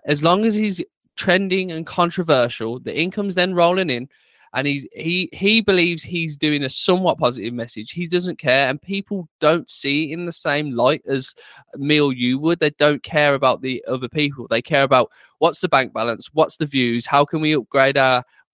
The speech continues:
our, um, s-, um, C P M to get more money in per click and all this stuff. It's, it's a different kind of battle that people are playing, and I would argue, based on how he, how this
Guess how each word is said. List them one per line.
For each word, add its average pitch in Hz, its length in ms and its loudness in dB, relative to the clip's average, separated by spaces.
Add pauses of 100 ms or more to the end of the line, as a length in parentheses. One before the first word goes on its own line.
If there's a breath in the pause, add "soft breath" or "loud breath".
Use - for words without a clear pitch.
(300)
our, 127 680 2
um, 127 280 -10 (180)
s-, - 180 -20
um, 117 480 -8 (140)
C 139 200 -4
P 135 200 0
M 123 160 0
to 131 80 -10
get 120 120 -2
more 135 180 0
money 120 280 -4
in 123 80 -6
per 123 220 -2
click 120 280 -6
and 139 120 -4
all 170 120 0
this 165 140 0
stuff. 143 320 0 (320 loud breath)
It's, - 300 -10
it's 160 160 -4
a 147 160 -2
different 175 340 -2
kind 151 300 2
of 123 100 -4
battle 131 280 4
that 131 120 -6
people 131 320 -4
are 113 40 -4
playing, 123 420 0
and 127 120 -6
I 135 120 6
would 151 160 2 (100)
argue, 160 560 4 (460 soft breath)
based 156 260 2
on 160 140 -2
how 160 240 2
he, 165 320 -6
how 160 240 2
this - 480 -8